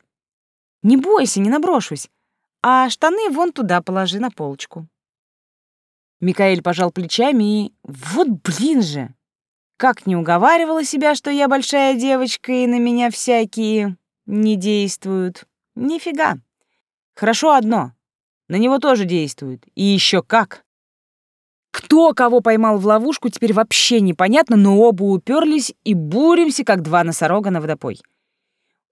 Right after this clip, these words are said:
Он отвернулся к стене и намыливается. Я перестала делать вид, что занимаюсь волосами. В какой именно момент он оглянулся и поймал мой жадный взгляд своим?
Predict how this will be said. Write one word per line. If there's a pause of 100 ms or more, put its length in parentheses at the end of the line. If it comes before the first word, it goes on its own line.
(120)
Он
отвернулся
к
стене
и
намыливается.
Я
перестала
делать
вид,
что
занимаюсь
волосами. (960)
В
какой
именно
момент
он
оглянулся
и
поймал
мой
жадный
взгляд
своим?